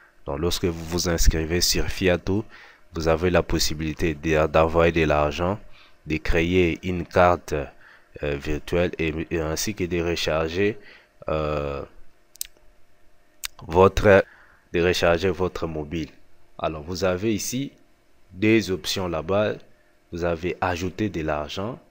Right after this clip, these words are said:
et retirer de l'argent. Alors, qu'est-ce qui se passe ? Lorsque vous êtes sur Fiatou, je l'ai dit bien, vous devez créer un compte. Après avoir créé un compte,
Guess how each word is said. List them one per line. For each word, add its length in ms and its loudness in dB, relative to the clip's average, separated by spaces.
et 80 -6
retirer 500 -2
de 140 -8
l'argent. 440 -10
Alors, 320 -8
qu'est-ce 240 -2
qui 100 -6
se 140 -4
passe ? 480 2
Lorsque 280 6
vous 260 4
êtes 140 2
sur 240 2
Fiatou, 600 4
je 160 0
l'ai 180 2
dit 160 -2
bien, 300 2
vous 100 -10
devez 320 4
créer 640 4
un 140 0
compte. 480 -4
Après 420 4
avoir 300 4
créé 420 0
un 140 -4
compte, 440 -4